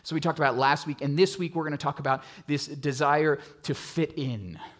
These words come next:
It's very similar to the first week. I'll, I'll explain the difference in just a minute, but the desire to fit in, this isn't to stand out so people like you and respect you, but it's to fit in so people don't make fun of you, <laughs> right? Or exclude you or do worse things to you. We wanna fit in and kinda hide in the back.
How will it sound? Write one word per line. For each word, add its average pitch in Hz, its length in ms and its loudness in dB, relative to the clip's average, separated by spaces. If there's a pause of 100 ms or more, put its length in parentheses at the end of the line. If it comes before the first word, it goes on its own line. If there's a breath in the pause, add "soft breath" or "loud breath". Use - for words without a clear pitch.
(160 loud breath)
It's 131 120 -10
very 202 220 4
similar 208 460 0
to 165 60 0
the 151 60 -4
first - 260 -6
week. 135 140 -8
I'll, 135 200 4
I'll 139 60 2
explain 160 300 -4
the 151 60 -2
difference 135 320 -6
in 127 80 -8
just 127 240 -8
a - 20 -4
minute, 127 300 -4 (240 loud breath)
but 147 80 -4
the 165 60 0
desire 175 280 4
to 165 60 2
fit 185 280 2
in, 143 220 2
this 160 180 0
isn't 185 280 0
to 165 80 -6
stand 156 400 0
out 151 160 4
so 143 100 -6
people 123 280 -4
like 123 220 2
you 127 80 -6
and 113 80 -4
respect 143 440 -4
you, 101 200 -8 (540 soft breath)
but 151 100 4
it's 151 140 0
to - 80 -4
fit 165 260 0
in 147 160 2
so 135 140 -4
people 127 220 -6
don't 123 160 -4
make 117 180 -6
fun - 220 -4
of 107 100 -4
you, 95 180 -10
<laughs> - 200 -8
right? - 180 -8 (300 loud breath)
Or 147 80 4
exclude 151 440 2
you 127 140 -4
or 120 60 -4
do 127 120 -6
worse 127 280 -2
things 104 260 -10
to - 100 -12
you. 92 160 -12
We 120 120 -4
wanna 139 180 -2
fit 156 300 -2
in 143 120 0
and 123 80 -4
kinda 120 200 -6
hide 123 220 -4
in 117 80 -4
the 110 60 -6
back. 98 380 -10